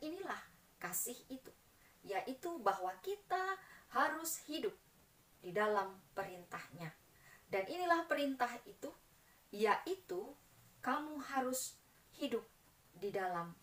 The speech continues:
kasih, sebagaimana yang telah kamu dengar dari mulanya.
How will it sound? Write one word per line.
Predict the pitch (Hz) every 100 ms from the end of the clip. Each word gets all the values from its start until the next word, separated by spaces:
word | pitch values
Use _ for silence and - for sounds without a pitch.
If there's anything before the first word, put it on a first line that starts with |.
| -
kasih, | - - - 160 - - - - -
sebagaimana | - 214 180 180 180 226 277 370 - - -
yang | 180 170
telah | 240 330 -
kamu | 349 349 349
dengar | 240 208 190 190 - -
dari | 180 185 175 175 165 - -
mulanya. | 180 175 165 160 156